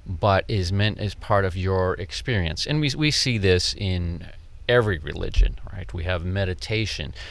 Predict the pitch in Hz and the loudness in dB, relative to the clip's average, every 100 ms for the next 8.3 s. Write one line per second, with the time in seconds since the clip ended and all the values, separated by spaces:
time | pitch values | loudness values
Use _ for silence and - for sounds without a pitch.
0 | - 101 92 - 104 95 87 - 98 95 | -6 -2 -2 -4 -6 -4 -6 -4 -4 -2
1 | 92 90 95 - 95 95 90 - - 92 | -2 -2 -4 -4 -4 -4 -4 -6 -4 -2
2 | 92 87 92 85 90 - 101 - - 92 | -2 -2 -4 -4 -6 -6 -6 -6 -8 -6
3 | 95 90 82 80 - - - 92 90 - | -4 -4 -8 -10 -12 -14 -10 -8 -6 -2
4 | 113 - 87 - - - - - 120 - | -2 -2 -6 -6 -8 -14 -14 -6 -4 0
5 | 196 - 277 196 151 151 151 127 127 135 | 0 2 -2 0 4 6 6 2 0 -2
6 | 110 113 107 104 104 98 90 80 82 - | -4 -4 0 2 4 2 0 -4 -6 -8
7 | - - - - - - - - 107 104 | -12 -14 -16 -14 -14 -14 -12 -4 0 2
8 | 101 101 101 | 2 0 -2